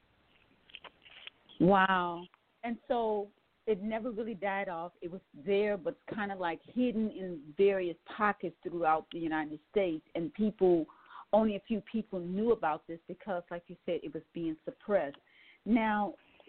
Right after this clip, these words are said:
we talked about the benefits of raw milk. Uh, can you talk about the, uh, the beta,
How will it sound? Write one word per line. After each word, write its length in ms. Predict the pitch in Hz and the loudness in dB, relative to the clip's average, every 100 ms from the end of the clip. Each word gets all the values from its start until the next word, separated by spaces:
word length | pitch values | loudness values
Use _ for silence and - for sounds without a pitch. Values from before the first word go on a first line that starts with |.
| - | -8
we 200 | 214 233 - | 0 0 2
talked 280 | 294 320 359 | 2 2 0
about 400 | 262 220 202 190 | -4 -2 -2 -4
the 60 | 185 | -12
benefits 580 | 170 208 220 _ 220 - _ | -10 -10 -10 _ -8 -8 _
of 140 | - 165 | -12 -6
raw 240 | 196 190 190 | -4 -2 -4
milk. 420 | 202 190 156 147 - _ - - _ | -6 -4 -4 -6 -14 _ -20 -20 _
Uh, 180 | 196 196 - | -2 0 0
can 140 | 311 302 | 0 0
you 80 | - | 0
talk 160 | 370 349 - | -4 -2 -4
about 280 | 277 233 220 | 0 0 0
the, 100 | 202 - | -4 -2
uh, 220 | 185 180 170 - - | -2 -2 -6 -12 -6
the 80 | 180 | -6
beta, 440 | 147 214 233 233 | 0 4 4 2